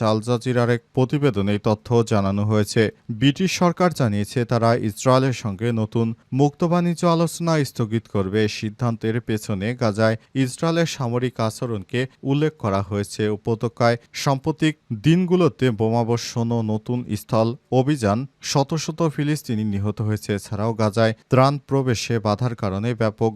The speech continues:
দুর্ভিক্ষ দেখা দিয়েছে। মঙ্গলবার ব্রিটিশ পার্লামেন্টে বক্তৃতা দেওয়ার সময় পররাষ্ট্র সচিব ডেভিড লামি বলেছেন, যুক্তরাজ্য অধিকৃত পশ্চিম তীরে অবৈধ ইসরায়েলি বসতিগুলোর উপর অতিরিক্ত নিষেধাজ্ঞা আরোপ করেছে। এছাড়াও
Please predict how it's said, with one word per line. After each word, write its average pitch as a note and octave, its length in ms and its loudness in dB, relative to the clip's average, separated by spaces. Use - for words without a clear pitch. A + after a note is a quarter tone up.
দুর্ভিক্ষ B2 540 0
দেখা G2 340 -2
দিয়েছে। G#2 420 -2
মঙ্গলবার A2 480 0
ব্রিটিশ C3 400 -2
পার্লামেন্টে D3 600 0
বক্তৃতা A2+ 640 -4
দেওয়ার G#2 220 0
সময় G2+ 400 -6
পররাষ্ট্র A2+ 480 -4
সচিব A2+ 420 -6
ডেভিড A#2+ 360 0
লামি G#2 280 0
বলেছেন, G2+ 460 -2
যুক্তরাজ্য D3 580 0
অধিকৃত C#3+ 500 -2
পশ্চিম C#3+ 440 -2
তীরে A2 300 -2
অবৈধ G#2 380 -2
ইসরায়েলি C3+ 500 0
বসতিগুলোর B2 760 -4
উপর A2 300 -2
অতিরিক্ত A2 480 -2
নিষেধাজ্ঞা C#3 640 0
আরোপ F#2+ 260 0
করেছে। G2+ 440 -2
এছাড়াও G2 400 -2